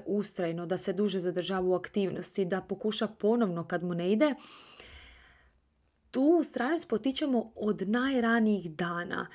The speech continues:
ali ne samo konkretno u tim situacijama. Dakle, ne postoji jedan određeni savjet koji ću ja sad dati, kojeg ćemo mi primijeniti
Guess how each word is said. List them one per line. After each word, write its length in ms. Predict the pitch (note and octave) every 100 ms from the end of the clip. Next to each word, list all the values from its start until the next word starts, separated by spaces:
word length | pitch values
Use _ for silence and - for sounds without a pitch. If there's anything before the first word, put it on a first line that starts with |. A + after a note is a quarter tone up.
| - -
ali 160 | F3+
ne 140 | A3+ D#4
samo 520 | - G4+ F#4+ B3+ - - _
konkretno 520 | - G#3+ A3 C4 C4 A#3
u 20 |
tim 200 | A3+ A3
situacijama. 680 | G#3 G3+ G3+ E3+ - - F#3
Dakle, 240 | G3 A3
ne 160 | A3 A3+
postoji 420 | E4 D#4+ E4 C#4
jedan 260 | D4+ D4 C4
određeni 420 | A#3 C4 B3 G#3+
savjet 280 | A#3+ A#3 A3+
koji 180 | G#3
ću 120 | G3+ A3
ja 100 | A3
sad 200 | F#3+ E3
dati, 460 | E3+ D#4 E4+ B3+
kojeg 240 | - A3 G#3+
ćemo 220 | G#3+ G#3
mi 200 | B3+ C4
primijeniti 680 | F3+ D#3+ G3 D#4 E4 D#4